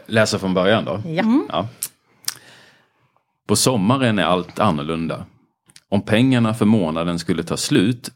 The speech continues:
Speaker 1: kan Amelia skicka ner Rufus till Strömmen för att fiska gädda och abborre. På helgen kan det finnas både smör och ost som någon av de rika tanterna från Snobbrännan skänkt till de behövande.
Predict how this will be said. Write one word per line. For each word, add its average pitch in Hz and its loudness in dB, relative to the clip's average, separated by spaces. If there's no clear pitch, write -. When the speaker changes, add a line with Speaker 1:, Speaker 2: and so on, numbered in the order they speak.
Speaker 1:
kan 92 0
Amelia 85 2
skicka 95 0
ner 87 2
Rufus 71 -4
till 87 -4
Strömmen 82 -2
för 73 -6
att - -10
fiska 82 -2
gädda 76 -2
och 78 -2
abborre. 64 -6
På 92 0
helgen 110 4
kan 101 0
det 92 0
finnas 87 2
både 90 2
smör 90 2
och 117 0
ost - -8
som 98 0
någon 82 2
av 87 -2
de 87 0
rika 82 0
tanterna 78 -2
från 78 -4
Snobbrännan 78 0
skänkt 76 -2
till 78 -2
de 82 -2
behövande. 69 -2